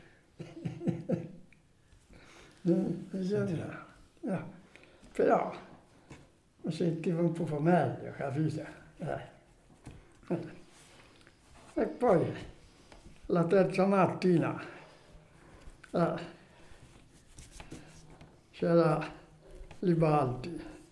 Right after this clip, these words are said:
Speaker 1: Costino era andato in linea. Mi fa, "Vai. Angeli,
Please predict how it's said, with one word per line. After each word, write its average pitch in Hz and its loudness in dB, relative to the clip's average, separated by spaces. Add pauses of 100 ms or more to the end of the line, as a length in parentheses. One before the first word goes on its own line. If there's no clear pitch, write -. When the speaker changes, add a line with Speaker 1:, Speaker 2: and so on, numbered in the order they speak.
(920)
Speaker 1:
Costino 160 2
era 151 4
andato 143 0
in 139 -2
linea. 131 -2 (880)
Mi 165 -2
fa, 143 -2 (840)
"Vai. - -6 (3000)
Angeli, 165 6